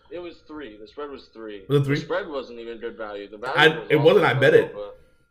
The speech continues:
Speaker 1: but, um, the, the whole issue there, just to get into that quickly, is we've got small guards and you guys have grown-ass men that like to sit for three years.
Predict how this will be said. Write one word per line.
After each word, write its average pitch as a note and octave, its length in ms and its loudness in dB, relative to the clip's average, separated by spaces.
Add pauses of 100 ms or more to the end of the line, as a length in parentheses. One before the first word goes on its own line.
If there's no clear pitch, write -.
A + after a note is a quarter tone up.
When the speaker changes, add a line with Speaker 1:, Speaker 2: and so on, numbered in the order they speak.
(400)
Speaker 1:
but, - 60 -8
um, A2 440 -10 (180)
the, B2+ 280 -16 (320)
the A#2+ 100 -10
whole F#3 220 -8
issue A#2+ 360 -12
there, G2+ 520 -6 (100)
just A2 200 -18
to A2 80 -16
get G#2+ 200 -12
into G#2 180 -10
that G#2+ 220 -10
quickly, G#2 480 -10 (380)
is B2+ 300 -10 (200)
we've B2+ 340 -12
got C#3 220 -6
small B2+ 280 -8
guards B2+ 360 -8
and A#2+ 100 -16
you A#2+ 140 -14
guys A#2+ 300 -8
have A2 420 -10
grown-ass A2 540 -10
men G#2 440 -12 (220)
that G2+ 340 -8
like G#2+ 240 -10
to F#2+ 80 -18
sit - 280 -12
for A#2 120 -14
three A#2 260 -10
years. A#2+ 320 -12